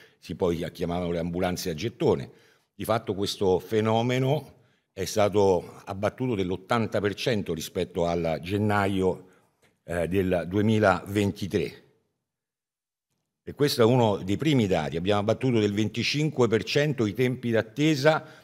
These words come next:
tra visita medica e ricovero e tra visita medica e dimissione all'interno del pronto soccorso. Piccoli segnali non bastano, ma anche su questo è uno degli elementi su cui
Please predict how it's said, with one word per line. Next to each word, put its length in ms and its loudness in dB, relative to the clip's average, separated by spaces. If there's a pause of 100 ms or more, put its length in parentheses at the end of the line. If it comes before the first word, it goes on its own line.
(120)
tra 200 4
visita 440 0
medica 560 2
e 140 -2
ricovero 920 4 (100)
e 160 -4
tra 400 8
visita 720 4
medica 380 0
e 100 4
dimissione 580 2
all'interno 640 4
del 140 2
pronto 320 -4
soccorso. 520 -6
Piccoli 440 0
segnali 420 0
non 200 0
bastano, 440 0
ma 140 0
anche 240 -4
su 180 -8
questo 500 0 (380)
è 80 -2
uno 240 4
degli 220 0
elementi 400 2
su 140 -6
cui 360 -2